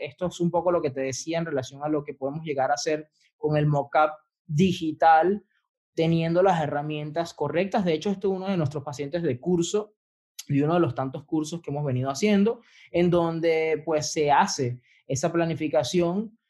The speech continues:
con la cara del paciente, se hace el, la simulación de montaje de articulador, con los planos, eh, de, eh, de estudio que tenemos que utilizar para poder generar todo ese análisis digital de sonrisa, ¿no? Cuando ya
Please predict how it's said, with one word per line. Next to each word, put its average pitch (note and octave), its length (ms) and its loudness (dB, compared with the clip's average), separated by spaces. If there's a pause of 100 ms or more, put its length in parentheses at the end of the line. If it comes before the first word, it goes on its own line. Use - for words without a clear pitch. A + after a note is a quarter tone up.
(120)
con F3+ 240 4
la E3 160 6
cara E3+ 240 4
del F#3 160 2
paciente, G#3+ 840 0
se F#3+ 120 0
hace D#3+ 240 0
el, D#3 320 -2
la D3 120 4
simulación D3+ 460 -4
de D#3 80 -6
montaje D3 600 -2
de D3 60 -2
articulador, F#3 1000 0
con C#3+ 160 -4
los C3 140 -2
planos, D3+ 680 -2 (260)
eh, C3+ 520 -2
de, C3+ 920 -2
eh, A2+ 60 -10
de A#2+ 300 -8
estudio F3 720 2
que D3+ 80 -2
tenemos C#3 320 -8
que E3 60 -12
utilizar C3+ 560 -2 (280)
para C3+ 280 0
poder C3+ 240 0
generar B2 440 -2
todo C3+ 220 -2
ese C#3 160 -4
análisis C#3 640 -4
digital B2 580 -2
de B2+ 160 -4
sonrisa, A2+ 840 -6
¿no? D#3+ 240 -12 (320)
Cuando G3+ 340 6
ya A#3+ 420 4